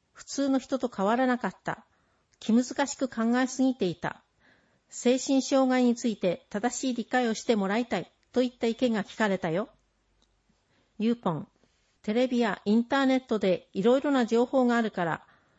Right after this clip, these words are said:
それに振り回されてしまっているのかも。やっぱり百聞は一見にしかずよね。早速申し込んじゃうんだから。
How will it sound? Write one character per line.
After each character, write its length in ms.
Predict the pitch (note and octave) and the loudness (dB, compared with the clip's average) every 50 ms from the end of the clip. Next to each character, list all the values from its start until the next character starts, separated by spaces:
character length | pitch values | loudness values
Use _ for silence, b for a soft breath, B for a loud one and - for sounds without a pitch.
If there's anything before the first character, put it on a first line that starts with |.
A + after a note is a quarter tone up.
| b b | b b
そ 220 | - - - A3+ | -8 -2 -2 0
れ 100 | A#3 B3 | 2 2
に 260 | A#3+ A3 F#3 E3+ - _ | 2 2 2 0 -4 _
振 160 | - - G#3 | -8 -6 -2
り 120 | G#3+ A#3+ B3+ | 0 0 0
回 220 | B3+ B3+ C4 C4+ | 2 0 0 -2
さ 120 | - C#4 B3 | -2 -4 -4
れ 80 | A#3+ | -4
て 140 | - - A#3 | -4 -4 -6
し 140 | - - G#3+ | -4 -2 0
ま 120 | A3+ B3+ | 0 0
っ 80 | C4 - | -2 -4
て 100 | - C4+ | -6 -4
い 40 | C4 | -2
る 100 | C#4 B3+ | 0 0
の 80 | A#3 | 0
か 140 | - G3 F#3 | 0 -2 -2
も。 220 | E3+ D#3 C3+ - _ _ _ _ _ _ _ _ _ _ - | -2 -4 -6 -8 _ _ _ _ _ _ _ _ _ _ -6
や 120 | - F3 E3 | -6 -6 -6
っ 60 | - - | -4 -2
ぱ 80 | - B3+ | -2 0
り 240 | B3 G3+ E3 - _ _ _ _ | 0 0 -4 -6 _ _ _ _
百 300 | - - G3 - - B3 | -12 -10 -10 -6 -2 2
聞 140 | B3+ C4+ B3+ | 2 4 4
は 120 | A#3 G3 | 4 2
一 120 | F#3 E3+ _ - | 0 -4 _ -4
見 200 | - C#4 C#4+ C#4 | -2 0 0 0
に 60 | A3 | 0
し 100 | - - | -2 -2
か 140 | - B3+ A#3+ | -2 -2 -2
ず 120 | - A#3 | 0 -2
よ 120 | G3 E3+ D#3+ | -2 -2 -2
ね。 260 | F#3 A3 C4 - _ _ _ _ _ _ _ _ _ | -2 -2 -4 -6 _ _ _ _ _ _ _ _ _
早 240 | - - - F#3+ F#3 | -12 -8 -6 -6 -6
速 500 | - - C4 B3 - A#3 G3 F3+ - _ _ - | -4 -6 -6 -4 0 0 0 -2 -2 _ _ -4
申 160 | F3+ F#3 G#3+ | 0 0 0
し 100 | - - | -2 -2
込 160 | - D4 D#4+ | -4 -2 -2
ん 60 | D#4 D4 | -2 0
じ 100 | - D#4 | -2 0
ゃ 60 | D4+ | 0
う 20 | C#4 | 0
ん 40 | |
だ 100 | A#3 G3 | 0 0
か 120 | - - F3 | 0 -2 -4
ら。 200 | D#3+ D3 - | -4 -4 -6